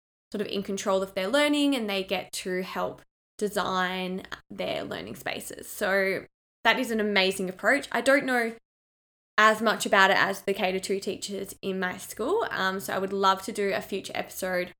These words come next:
on Kathy Walker, just to give you a little bit more information about that. But I, obviously being a year three teacher, our focus in the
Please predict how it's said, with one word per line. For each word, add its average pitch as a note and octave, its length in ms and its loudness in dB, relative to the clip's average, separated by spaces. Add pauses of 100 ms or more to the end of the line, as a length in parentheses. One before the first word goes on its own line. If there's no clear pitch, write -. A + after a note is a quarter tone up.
(200)
on G3+ 420 -4 (100)
Kathy G#3 240 -4
Walker, G#3 360 0 (380)
just G#3 180 -4
to - 40 -12
give G3+ 160 0
you F#3 160 2
a F#3 40 2
little F#3 200 -2
bit F3+ 180 -2
more F3+ 220 -4
information F3+ 600 -6
about F3 340 -4
that. F#4+ 380 0 (320)
But - 180 0
I, G3+ 420 4
obviously G#3 360 -2
being F#3+ 200 -2
a F#3 60 -2
year F#3 160 -4
three G4 300 4
teacher, G3+ 580 0 (800)
our G3+ 140 2
focus G#3+ 460 0
in G#3 180 -4
the - 80 -4